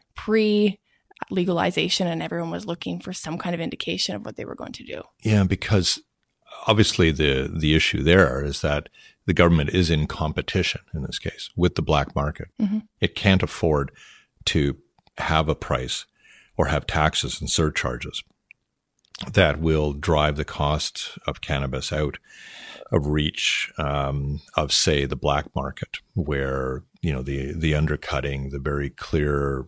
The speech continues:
Speaker 2: low pricing is going to retain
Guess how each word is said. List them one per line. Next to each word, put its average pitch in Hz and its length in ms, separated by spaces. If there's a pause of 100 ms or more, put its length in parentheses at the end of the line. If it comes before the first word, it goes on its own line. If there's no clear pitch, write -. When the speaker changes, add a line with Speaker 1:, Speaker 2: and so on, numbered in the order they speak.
(160)
Speaker 2:
low 76 300
pricing 78 720 (260)
is 80 160
going 76 240
to 76 100
retain 71 720